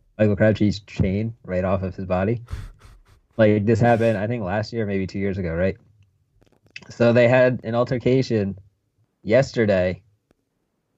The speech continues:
and Aqib got it again. Like, he snatched his chain again. Um, and Adam Schefter just tweeted, "Raiders wide receiver Michael Crabtree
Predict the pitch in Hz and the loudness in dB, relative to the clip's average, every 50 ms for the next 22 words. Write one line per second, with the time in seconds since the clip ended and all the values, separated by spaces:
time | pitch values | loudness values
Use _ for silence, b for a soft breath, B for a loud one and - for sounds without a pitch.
0 | _ _ _ - 120 113 104 - - 131 131 110 113 117 113 101 113 117 120 120 | _ _ _ 0 0 0 2 2 2 2 2 2 2 2 2 2 2 2 2 0
1 | 113 110 98 95 98 98 104 117 131 151 147 - _ _ _ _ _ _ _ _ | 0 -2 -2 -2 -2 0 2 2 0 0 -4 -6 _ _ _ _ _ _ _ _
2 | _ _ 113 110 113 127 110 - 127 120 120 120 123 107 - 123 117 101 95 92 | _ _ -2 0 2 0 0 2 2 2 2 2 0 0 0 2 2 2 2 0
3 | 107 98 85 82 82 - _ _ _ _ _ _ _ _ _ _ _ _ _ _ | 0 0 0 -2 -8 -12 _ _ _ _ _ _ _ _ _ _ _ _ _ _
4 | _ _ _ _ _ _ _ _ _ _ _ _ - 95 92 87 85 82 82 80 | _ _ _ _ _ _ _ _ _ _ _ _ -6 -6 -4 -4 -4 -6 -8 -10
5 | - _ _ _ _ _ 107 110 104 101 92 - _ _ - 107 113 120 120 113 | -14 _ _ _ _ _ -2 -2 -2 -2 -6 -10 _ _ 0 2 4 4 4 4
6 | - 135 123 110 117 113 107 98 107 110 107 - - - 117 107 107 107 101 90 | 2 2 2 2 2 0 0 2 0 0 -2 -2 -2 0 2 2 4 4 2 0
7 | - - - _ _ _ _ - - 107 113 120 123 127 131 135 127 - 101 107 | -2 -8 -18 _ _ _ _ -6 0 2 4 4 6 6 4 2 2 0 0 2
8 | 110 117 117 110 - 110 107 104 104 98 101 98 95 110 107 - 110 98 95 92 | 2 2 2 0 0 -2 -2 -2 -2 -2 -2 -2 -4 -4 -2 0 2 2 2 0
9 | - 98 92 87 | 0 -2 -2 -2